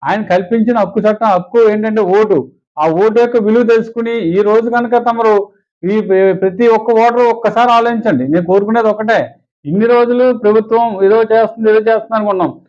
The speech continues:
ఎక్కడ అభివృద్ధి చెందింది, ఏ విధంగా వచ్చింది? అదేవిధంగా ఇంకోటి కూడా ఏంటంటే ఈ కుయుక్తుల పొత్తులతోటి ఏదో సాధిద్దాం, అధికారం కోసం పొత్తులు పెట్టుకుంటే రేపటి రోజు వాళ్ళ వాళ్ళు కొట్టుకున్నా ఏం జరిగిందో తెలుస్తుంది. ఒక ఇండివిడ్యువాలిటీ ఉన్న వ్యక్తి,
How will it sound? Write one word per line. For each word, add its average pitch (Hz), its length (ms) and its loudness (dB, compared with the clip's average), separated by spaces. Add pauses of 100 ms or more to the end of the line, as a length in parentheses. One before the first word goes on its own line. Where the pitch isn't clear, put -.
(200)
ఎక్కడ 175 280 -2
అభివృద్ధి 233 380 0
చెందింది, 214 360 -4 (120)
ఏ 170 160 2
విధంగా 214 320 0
వచ్చింది? 202 320 -2
అదేవిధంగా 247 540 2 (460)
ఇంకోటి 233 280 0
కూడా 240 200 0
ఏంటంటే 240 380 -2 (500)
ఈ 214 140 -2
కుయుక్తుల 226 580 0 (360)
పొత్తులతోటి 226 680 0 (560)
ఏదో 202 260 0
సాధిద్దాం, 226 440 0
అధికారం 226 460 0
కోసం 233 280 0
పొత్తులు 220 320 0
పెట్టుకుంటే 190 460 0 (480)
రేపటి 214 320 0
రోజు 240 160 2
వాళ్ళ 226 280 0
వాళ్ళు 240 200 2
కొట్టుకున్నా 220 460 0
ఏం 220 240 0
జరిగిందో 226 300 0
తెలుస్తుంది. 202 320 0
ఒక 190 100 -2
ఇండివిడ్యువాలిటీ 233 680 0
ఉన్న 233 140 -2
వ్యక్తి, 208 320 -2